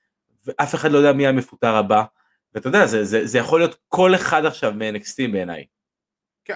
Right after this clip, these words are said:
Speaker 2: אני, אני מסכים במאה אחוז, גם היו דיווחים שממש כל ה-, בשעות לקראת הצילומים של התוכנית שהייתה אתמול בלילה, אה,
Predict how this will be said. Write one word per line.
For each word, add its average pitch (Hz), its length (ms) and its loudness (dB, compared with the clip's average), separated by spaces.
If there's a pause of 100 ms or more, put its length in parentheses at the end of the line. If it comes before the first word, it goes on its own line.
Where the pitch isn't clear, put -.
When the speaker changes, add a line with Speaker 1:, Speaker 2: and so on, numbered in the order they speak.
Speaker 2:
אני, 117 140 -8
אני 120 140 -12
מסכים 139 340 -8
במאה 160 240 -4
אחוז, 156 300 -8
גם 110 200 -10
היו 123 240 -10
דיווחים 127 460 -14
שממש 123 480 -12 (460)
כל 147 180 -4
ה-, 120 460 -2 (120)
בשעות 131 540 -8
לקראת 135 380 -10
הצילומים 131 360 -14
של 127 160 -12
התוכנית 127 340 -16
שהייתה 113 360 -10
אתמול 117 260 -16
בלילה, 156 500 -8 (520)
אה, 113 720 -8